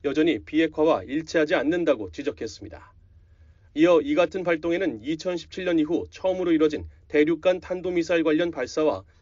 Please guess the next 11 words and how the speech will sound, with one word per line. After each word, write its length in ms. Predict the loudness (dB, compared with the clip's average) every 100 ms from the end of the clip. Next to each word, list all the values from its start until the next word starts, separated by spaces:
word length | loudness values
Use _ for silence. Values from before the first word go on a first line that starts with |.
| _ -6
지난해 280 | 0 0
시월 320 | 0 -2 -2 -2 -14 -2
일본 400 | 2 2 2 -2
상공을 500 | -4 -2 0 0 0
넘은 340 | 0 0 0
것으로 300 | 0 -2 0
알려진 380 | 0 0 -4 -6 -16 -20
새 300 | -6 0 0
중거리 480 | 0 0 2 2 0
탄도미사일 720 | -8 -10 -6 -2 -2 0 -2
발사가 520 | 0 -4 -4 -4 -4